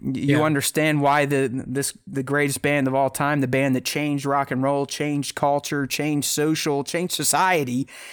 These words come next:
Speaker 1: You can see why after only ten albums, they fucking break up. Uh, but it, it's that stuff that I just dig and, and, like, how songs start and then what they turned into. So, uh, I've been going through that, and it, it's massive. I think it's three parts, and each part is two and a half hours long.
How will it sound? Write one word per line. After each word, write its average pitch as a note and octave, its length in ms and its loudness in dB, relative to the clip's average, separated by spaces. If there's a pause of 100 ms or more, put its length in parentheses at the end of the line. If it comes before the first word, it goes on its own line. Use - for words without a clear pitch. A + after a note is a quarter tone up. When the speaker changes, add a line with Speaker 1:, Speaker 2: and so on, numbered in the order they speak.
(160)
Speaker 1:
You F#3+ 140 4
can F#3+ 100 2
see A3+ 260 2
why E3+ 280 6
after E3+ 280 2
only D#3+ 240 2
ten E3+ 260 0
albums, D3+ 520 2
they C#3+ 160 2
fucking D#3 320 -2
break D#3+ 260 -2
up. G3 340 -4 (540)
Uh, D#3+ 220 2
but D#3+ 180 2
it, G3 140 4
it's F3+ 180 -2
that F#3+ 280 0
stuff - 400 -2
that D#3+ 140 0
I D#3+ 80 0
just B2+ 280 -4
dig D#3 380 4
and, B2 160 2
and, C#3 200 0
like, C3+ 220 -2
how F3+ 280 0
songs E3 540 0
start E3 540 2
and C3+ 140 0
then C3 140 0
what D3 160 -2
they D3+ 120 0
turned C#3 380 -2
into. B2 460 0
So, A#2+ 420 0 (580)
uh, B2+ 140 2
I've D#3 140 2
been E3 100 4
going D#3+ 220 4
through C3 200 0
that, C#3 160 4
and B2 100 2
it, C#3 100 0
it's G#3+ 240 2
massive. D3+ 500 0
I D3+ 80 2
think F3+ 180 0
it's - 180 0
three F3+ 260 2
parts, E3 380 2
and C#3+ 80 2
each D3+ 200 -2
part D3+ 280 2
is B2 180 0
two - 260 -2
and C#3+ 80 2
a B2+ 60 0
half C3 220 0
hours A#2+ 320 0
long. A2+ 420 -2